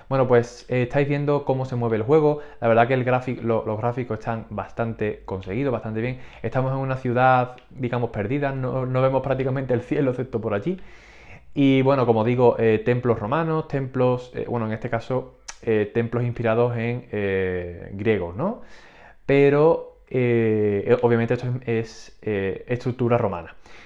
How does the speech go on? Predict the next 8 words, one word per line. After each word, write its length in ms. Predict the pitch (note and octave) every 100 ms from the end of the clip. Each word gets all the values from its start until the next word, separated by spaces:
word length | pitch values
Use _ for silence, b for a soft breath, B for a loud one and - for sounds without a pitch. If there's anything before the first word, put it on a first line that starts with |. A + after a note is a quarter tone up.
| B B B - - C#3+
Mm, 440 | C#3 C#3 C3+ C3+
como 240 | C3 C3
veis, 500 | C3+ D3 G3+ - - -
cómo 200 | C#3 B2+
se 100 | B2
mueve 180 | A2+ A2
el 60 |
juego, 520 | B2 E3+ F#3+ G3+ -